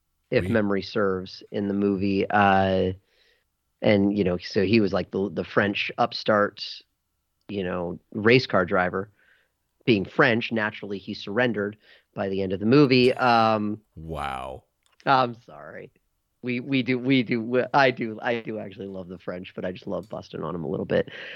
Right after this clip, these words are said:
Speaker 1: French, like, what hit song? So Talladega Nights, I mean, I don't know if it would have been a contemporary hit at that time, you know, 'cause Talladega Nights was, what, I think, two thousand eight-ish time frame.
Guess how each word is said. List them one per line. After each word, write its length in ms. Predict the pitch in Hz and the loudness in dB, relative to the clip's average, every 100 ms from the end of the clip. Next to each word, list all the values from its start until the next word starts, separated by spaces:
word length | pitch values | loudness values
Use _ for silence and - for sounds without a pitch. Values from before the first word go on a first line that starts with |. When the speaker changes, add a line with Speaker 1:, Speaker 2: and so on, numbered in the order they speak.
| - - _ _ - | -18 -20 _ _ -16
Speaker 1:
French, 600 | - - 147 190 - - 131 | -6 0 2 2 0 0 4
like, 240 | 123 113 | 4 4
what 220 | 151 - | 2 2
hit 460 | - - - 160 - | -6 -2 4 4 2
song? 680 | - - 127 117 107 107 - | -6 0 2 4 4 0 -4
So 200 | - 127 | -2 0
Talladega 640 | - 143 160 165 165 160 | 0 4 6 8 6 4
Nights, 300 | 139 123 120 - | 2 2 0 -2
I 60 | |
mean, 200 | 131 123 | 2 2
I 100 | - | 4
don't 120 | 135 165 | 4 6
know 100 | 156 | 4
if 80 | |
it 40 | - | 4
would 80 | 147 | 0
have 40 | |
been 120 | 120 117 | 2 0
a 60 | |
contemporary 720 | 113 104 - 117 127 123 117 | 0 -4 -2 0 4 4 2
hit 300 | 98 110 104 - _ _ _ _ _ _ _ - | 0 0 -2 -6 _ _ _ _ _ _ _ -2
at 180 | 117 107 | -2 -2
that 260 | 113 104 - | -6 -6 -8
time, 720 | - 110 107 113 117 127 131 _ _ _ _ _ - | -14 -8 -4 -4 -4 -6 -12 _ _ _ _ _ -10
you 160 | 127 123 | -2 0
know, 100 | 117 | 0
'cause 140 | 113 | -2
Talladega 400 | 139 127 113 110 | 0 2 2 0
Nights 200 | 107 104 | -2 -6
was, 100 | 104 | -10
what, 100 | 98 | -12
I 80 | 78 | -12
think, 160 | - - | -12 -14
two 140 | - | -10
thousand 280 | 90 87 - - | -10 -10 -10 0
eight-ish 1500 | 135 147 - - _ _ _ _ _ _ _ 151 151 - | 2 2 0 -14 _ _ _ _ _ _ _ 2 2 -4
time 300 | - 160 160 | 0 2 2
frame. 440 | 151 165 160 156 | 0 0 0 0